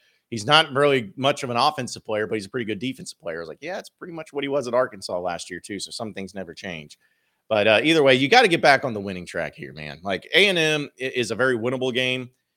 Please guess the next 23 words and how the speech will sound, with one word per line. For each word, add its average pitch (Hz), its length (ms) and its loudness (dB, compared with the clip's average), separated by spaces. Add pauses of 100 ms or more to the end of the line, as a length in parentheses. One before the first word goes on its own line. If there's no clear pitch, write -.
(160)
It's 117 200 -6
a 110 60 -8
game 120 320 0
that, 107 340 -4
uh, - 300 -10
I, - 100 -6
I'm 117 100 -8
not 123 140 -4
saying 117 220 -6
that 107 100 -8
you 110 120 -8
for, - 180 -20
should - 240 -12
for 90 160 -16
sure 110 400 -6
win, 117 400 -4
and 113 100 -4
if 98 100 -12
you 92 160 -10
don't 101 380 -6
win, 104 340 -8
it's 95 220 -8
a, 92 60 -6